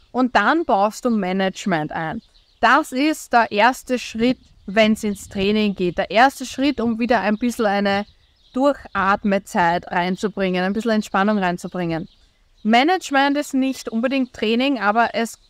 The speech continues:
ist wahnsinnig hilfreich fürs Training. Und zum Management gehört alles von Maulkorb über Barrieren, über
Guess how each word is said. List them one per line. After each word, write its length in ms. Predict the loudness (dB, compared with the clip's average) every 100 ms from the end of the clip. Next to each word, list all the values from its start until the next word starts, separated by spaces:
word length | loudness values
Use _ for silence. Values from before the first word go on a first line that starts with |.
| -6
ist 240 | -6 0
wahnsinnig 600 | 2 4 2 2 0 -2 -4
hilfreich 580 | -2 -2 -2 -2 -2
fürs 240 | -6 -10 -8
Training. 460 | -6 -6 -6 -14 -18 _ _ _
Und 180 | -2 0
zum 140 | 2
Management 640 | 4 4 0 0 0 0 0
gehört 240 | 2 2 2
alles 520 | 0 4 2 2 -2
von 260 | 0 0
Maulkorb 580 | 0 2 0 0 0 0
über 220 | 0 -4
Barrieren, 720 | 2 2 0 0 0 2 0 -2
über 600 | -4 0 2 4 2